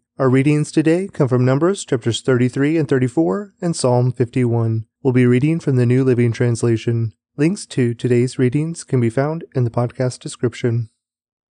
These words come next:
Numbers thirty-three. This is the route the Israelites followed as they marched out of Egypt under the leadership of Moses and Aaron. At the Lord's direction, Moses kept a written record of their progress.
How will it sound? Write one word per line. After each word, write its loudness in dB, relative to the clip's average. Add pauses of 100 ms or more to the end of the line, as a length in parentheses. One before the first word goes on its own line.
(1300)
Numbers 0
thirty-three. 2 (840)
This -2
is -2
the 0
route 2
the 2
Israelites 0
followed -2 (160)
as 0
they 0
marched 0
out 6
of -2
Egypt 0 (140)
under 2
the 0
leadership 2
of 2
Moses 0 (100)
and -2
Aaron. 2 (160)
At 0
the 2
Lord's 0
direction, 0 (220)
Moses 0
kept -4
a 2
written 0
record 0
of -2
their 2
progress. -2